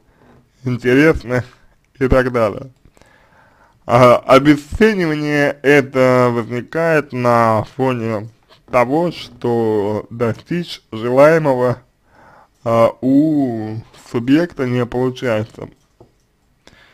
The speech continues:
То есть, когда вы ненавидите, когда вы ненавидите, а, что-либо, вы в действительности, а, этого очень сильно хотите, просто, а,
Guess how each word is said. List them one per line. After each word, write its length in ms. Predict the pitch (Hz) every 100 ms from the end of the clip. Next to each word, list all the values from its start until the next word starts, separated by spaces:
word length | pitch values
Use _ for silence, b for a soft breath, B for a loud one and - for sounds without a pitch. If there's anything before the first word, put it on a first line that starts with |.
| b b b b b
То 100 | -
есть, 220 | 123 123 -
когда 380 | 143 147 147
вы 120 | 127 127
ненавидите, 840 | 135 156 208 254 254 - 127 104 B B 131
когда 300 | 135 135 131
вы 120 | 120 123
ненавидите, 760 | 127 135 131 123 110 - 113 - b b
а, 520 | - - 117 117 113 110
что-либо, 800 | - - 135 131 127 110 107 104 b b b b b
вы 220 | 147 180 202
в 60 |
действительности, 920 | 139 - 165 170 170 156 117 143 135 120 - -
а, 240 | 117 -
этого 440 | - 151 143 131 131
очень 280 | 127 127 120
сильно 260 | 127 123 120
хотите, 520 | - 151 147 127 -
просто, 520 | - 113 - - 117 - b b b b _
а, 220 | 117 120